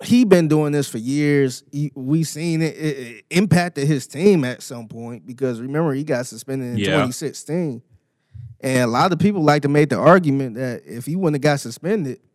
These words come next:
Speaker 1: Golden State probably would have won that championship over Cleveland.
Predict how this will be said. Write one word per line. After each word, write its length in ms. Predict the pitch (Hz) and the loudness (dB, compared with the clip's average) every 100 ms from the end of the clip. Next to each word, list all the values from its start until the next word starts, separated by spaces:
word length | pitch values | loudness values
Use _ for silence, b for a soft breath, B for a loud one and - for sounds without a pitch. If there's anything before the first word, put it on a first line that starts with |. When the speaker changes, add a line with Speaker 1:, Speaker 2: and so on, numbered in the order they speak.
| _ _ _ | _ _ _
Speaker 1:
Golden 240 | 127 147 160 | 0 2 2
State 240 | 151 196 | 2 0
probably 300 | 147 185 160 | 6 6 6
would 160 | 135 139 | 2 0
have 80 | 135 | 0
won 220 | 180 185 | -2 -2
that 140 | 127 | -4
championship 600 | 117 127 120 117 113 120 | -8 -8 -8 -12 -12 -12
over 200 | 123 110 | -10 -12
Cleveland. 480 | 110 139 120 98 - | -12 -10 -10 -12 -20